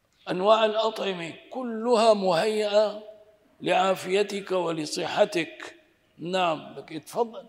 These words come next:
تصور الفواكه التي هي، يعني، شو معنى تفكه؟ يعني تزيد، بياكلها الواحد من بعد ما بيكون شبعان مشان حتى هيك ينبسط.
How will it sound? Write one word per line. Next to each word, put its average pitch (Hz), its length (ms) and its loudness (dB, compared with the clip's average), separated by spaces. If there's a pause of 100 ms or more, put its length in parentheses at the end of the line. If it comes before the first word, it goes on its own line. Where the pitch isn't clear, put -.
(100)
تصور 208 520 2 (920)
الفواكه 202 920 -2 (540)
التي 196 420 -2
هي، 202 340 2 (260)
يعني، 170 520 -4
شو 247 100 -10
معنى 208 260 0 (220)
تفكه؟ 180 500 -4
يعني 165 400 -4 (180)
تزيد، 160 540 -4 (800)
بياكلها 160 380 0
الواحد 190 380 0
من 170 180 -6
بعد 185 180 2
ما 170 120 -6
بيكون 170 320 -8
شبعان 165 480 -2
مشان 160 380 -4
حتى 160 280 -4
هيك 160 280 -6
ينبسط. 151 720 -6